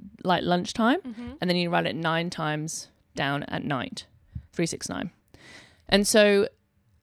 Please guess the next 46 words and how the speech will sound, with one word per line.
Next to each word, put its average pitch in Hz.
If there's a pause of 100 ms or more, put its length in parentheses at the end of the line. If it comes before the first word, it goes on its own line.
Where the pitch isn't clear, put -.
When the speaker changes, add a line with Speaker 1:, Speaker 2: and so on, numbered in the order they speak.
Speaker 1:
that 208 (120)
idea 214
of 170
repetition, 180 (280)
of 175
you 175
repeating 165
it, 202
of 170
you 175
reminding 165
yourself, 180 (580)
comes 170
into 170
play. 175 (100)
Speaker 2:
Yeah. 247
Speaker 1:
But 208
what 226
I 220
found 185
really 247
interesting, 170
and 160
you'll 147
enjoy 143
this, 165
fun 143
fact. 170 (200)
Speaker 2:
<coughs> 359
I 269
love 226
a 240
fun 208
fact. 208
You're 220
giving 226
me 190
a 180
spicy 185
cough. 202
Watch 208
Speaker 1:
S-, -
Speaker 2:
out. 185
Speaker 1:
watch 175
out. 160
So 196